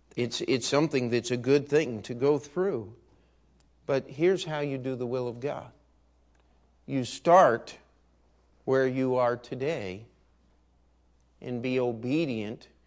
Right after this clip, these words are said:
in the things that you can obey today. That's how you find God's will. It's just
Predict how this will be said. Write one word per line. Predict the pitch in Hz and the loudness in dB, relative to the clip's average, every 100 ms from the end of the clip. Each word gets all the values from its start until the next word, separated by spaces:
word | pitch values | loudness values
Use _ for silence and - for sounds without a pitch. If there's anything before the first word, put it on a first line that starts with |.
| _ _ _ | _ _ _
in | 139 131 | -6 -4
the | 123 | -4
things | - 151 135 113 | -4 -4 -4 -8
that | 113 | -8
you | 127 | -10
can | 120 123 | -8 -8
obey | 117 120 135 127 | -6 -6 -6 -6
today. | 98 - 131 120 - - _ _ _ _ _ _ _ _ _ _ _ _ _ _ _ _ _ _ - | -8 -10 -10 -10 -12 -20 _ _ _ _ _ _ _ _ _ _ _ _ _ _ _ _ _ _ -4
That's | 147 147 | -4 -2
how | 156 | -6
you | 139 | -6
find | 120 - 117 104 | -6 -8 -8 -8
God's | 107 123 | -8 -10
will. | 131 - - _ _ _ _ _ _ _ _ _ _ _ _ _ _ _ _ _ _ _ _ | -12 -14 -16 _ _ _ _ _ _ _ _ _ _ _ _ _ _ _ _ _ _ _ _
It's | 139 147 - | -2 0 -2
just | - 156 156 135 - | -6 0 0 -2 -10